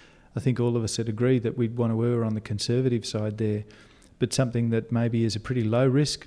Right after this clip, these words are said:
I don't know, getting some delayed onset muscle soreness after doing a certain kind of exercise, probably most of us would be pretty happy with putting up with that kind of risk if there was a positive outcome at the other end of it.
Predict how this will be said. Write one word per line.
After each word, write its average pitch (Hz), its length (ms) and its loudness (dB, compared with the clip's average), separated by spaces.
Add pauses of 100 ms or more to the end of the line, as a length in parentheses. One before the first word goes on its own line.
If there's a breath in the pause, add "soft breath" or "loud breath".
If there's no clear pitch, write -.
I 120 80 -6
don't 107 100 -4
know, 123 160 0
getting 117 280 -2
some 110 240 -4
delayed 110 360 0
onset 117 400 -2
muscle 120 280 -2
soreness 123 520 -2
after 113 360 -4
doing 113 280 0
a 107 60 -2
certain 120 320 -2
kind 113 240 -2
of 107 80 -2
exercise, 127 720 -2 (840 loud breath)
probably 117 400 2
most 120 300 2
of 117 100 -2
us - 140 -2
would 113 120 -4
be 113 120 2
pretty 117 300 0
happy 123 280 0
with 110 220 -2
putting 120 240 2
up 113 140 -2
with 113 120 -4
that 135 180 0
kind 110 220 -2
of 104 100 -2
risk 113 280 -4
if - 160 -8
there 110 140 -2
was 107 160 -4
a 110 60 -4
positive 110 440 -4
outcome 110 380 -4
at 101 80 -4
the 110 120 -4
other 107 220 -2
end 120 180 0
of 110 80 -6
it. - 160 -6